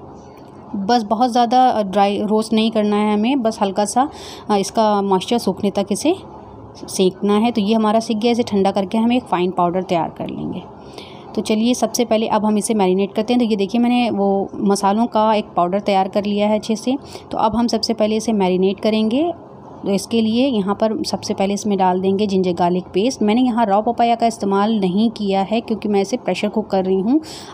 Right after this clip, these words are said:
आपकी सहूलत के लिए इसे फटाफट से बना रही हूँ। तो ये सारे मसाले गए इसमें, ये onion भी इसमें डाल देंगे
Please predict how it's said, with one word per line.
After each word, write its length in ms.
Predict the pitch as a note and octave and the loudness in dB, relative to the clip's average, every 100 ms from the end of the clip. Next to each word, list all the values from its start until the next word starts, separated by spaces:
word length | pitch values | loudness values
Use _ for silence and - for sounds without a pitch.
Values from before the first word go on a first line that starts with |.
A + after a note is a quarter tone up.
| F#3 | -2
आपकी 260 | F#3 - | -2 -2
सहूलत 360 | A3+ A3+ A3+ A3 | 0 2 2 0
के 100 | A#3 | 0
लिए 140 | A#3 | 2
इसे 160 | A3+ B3+ | 2 -2
फटाफट 400 | - G3+ G3+ G3+ | -2 -2 -2 -2
से 120 | A3+ | -2
बना 280 | G#3+ G#3 G#3 | -2 0 0
रही 100 | G#3+ | 0
हूँ। 120 | A3+ | 0
तो 100 | A3 | 0
ये 260 | G3+ B3+ D4+ - - - | 0 2 0 -4 -18 0
सारे 160 | G#3 G#3+ | 0 2
मसाले 400 | G#3+ G#3 A3+ A#3+ | 0 0 0 2
गए 160 | A#3 | 0
इसमें, 380 | A3+ A#3 A3+ A#3+ | 0 0 2 0
ये 140 | G#3+ | 0
onion 360 | G3+ F#3 G#3 A#3 | 2 2 2 2
भी 120 | A3+ | 2
इसमें 540 | A3+ - A3 A3+ A3 A3 - - | 0 0 2 2 0 -6 -12 -2
डाल 240 | G3+ G3+ | 0 2
देंगे 420 | G#3 A3 G#3+ A#3 | 0 0 2 0